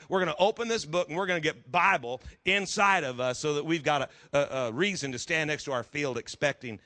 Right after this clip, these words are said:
a crop. Right? Four things. And you know what? You, you may not agree with them, but I believe that we need to, as a body, we need to submit. And we just need to see what happens. 'Cause I believe that after about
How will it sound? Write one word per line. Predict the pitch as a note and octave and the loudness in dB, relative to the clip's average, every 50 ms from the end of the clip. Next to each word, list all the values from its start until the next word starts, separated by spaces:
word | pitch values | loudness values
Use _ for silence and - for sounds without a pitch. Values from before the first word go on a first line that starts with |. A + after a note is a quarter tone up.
| - - | -20 -20
a | - | -14
crop. | - - G#2+ F#2+ D#2 - - - _ _ _ _ _ _ _ _ _ _ _ _ _ _ _ _ _ _ _ _ | -8 -6 -4 -4 -4 -6 -10 -18 _ _ _ _ _ _ _ _ _ _ _ _ _ _ _ _ _ _ _ _
Right? | G#2 A#2 C#3 - - _ _ _ _ _ _ _ _ _ | -6 -6 -6 -6 -10 _ _ _ _ _ _ _ _ _
Four | - - C4 D4+ D#4 C#4 - | -6 -2 2 2 2 2 2
things. | - B3+ A#3 B3+ C4 A#3 - - _ - - - _ _ _ _ _ _ _ _ _ _ _ _ _ _ _ - | 2 2 4 4 4 2 0 -4 _ -20 -20 -20 _ _ _ _ _ _ _ _ _ _ _ _ _ _ _ 2
And | G#3+ A3 A3 | 2 2 4
you | A#3 B3+ | 2 2
know | B3+ | 2
what? | G#3+ A#3+ A#3+ - | 2 2 2 2
You, | G#3+ C4 D4 C#4+ - | 2 0 0 0 0
you | B3+ D#4 | -2 2
may | D#4 D4 C#4 | 4 4 4
not | A#3+ G#3+ F#3 - | 4 4 0 -2
agree | C3+ C#3 A#2+ A2 C#3+ F3+ A3+ C#4 C#4 | -4 -8 -8 -4 0 2 4 4 4
with | G3+ C#3+ - - | 2 -2 -4 -6
them, | - G2+ G2+ A#2 - _ _ _ _ _ _ _ _ _ _ _ _ _ _ _ _ _ _ _ _ - | -10 -12 -12 -12 -16 _ _ _ _ _ _ _ _ _ _ _ _ _ _ _ _ _ _ _ _ -6
but | F#3+ F#3 - - _ _ _ _ _ _ _ _ _ _ _ - | -4 -4 -6 -10 _ _ _ _ _ _ _ _ _ _ _ 4
I | F3+ A#3 C4 | 4 4 4
believe | A#3+ G#3 F3+ E3 E3 D#3 | 0 -4 -4 -4 -6 -6
that | E3 D#3+ | -6 -6
we | E3 F#3+ G3 | -4 -2 0
need | F#3 E3+ D3+ C3+ - | 0 -2 -2 -4 -8
to, | - - | -8 -6
as | D#3 D3+ A#2+ | -6 -6 -4
a | B2+ | -2
body, | A#2+ C#3+ D#3+ F3+ E3+ C#3 | 0 2 2 2 2 0
we | C#3 D#3+ | -2 -4
need | F3 E3+ C#3+ | -4 -4 -6
to | A#2+ A2+ | -8 -8
submit. | - - A2 G#2+ B2+ E3+ F#3 E3+ - - - - _ _ _ _ _ _ _ _ _ _ _ | -10 -10 -12 -8 -4 0 0 0 -2 -4 -12 -20 _ _ _ _ _ _ _ _ _ _ _
And | D3+ D#3 D3+ | -4 -2 -2
we | E3 | -4
just | - F3+ E3+ - | -4 -6 -6 -4
need | D#3+ D#3+ C3+ | -4 -4 -4
to | B2 A#2+ | -6 -8
see | - - F3+ E3+ D#3+ C3+ - _ | -6 -6 -6 -6 -6 -8 -12 _
what | - C#3+ C3+ - | -2 -2 -2 0
happens. | - C3 B2 - - - D#2 - - | -2 -4 -6 -6 -6 -10 -18 -14 -10
'Cause | A#2 A#2+ | -4 0
I | C#3+ E3+ G3 | 0 2 2
believe | D#3+ D3 C#3 C3+ B2 | 0 -2 -4 -4 -2
that | C3 C3 | -2 -2
after | C3 C3 - B2+ | -2 -2 -4 -6
about | A#2 G#2+ - | -8 -8 -8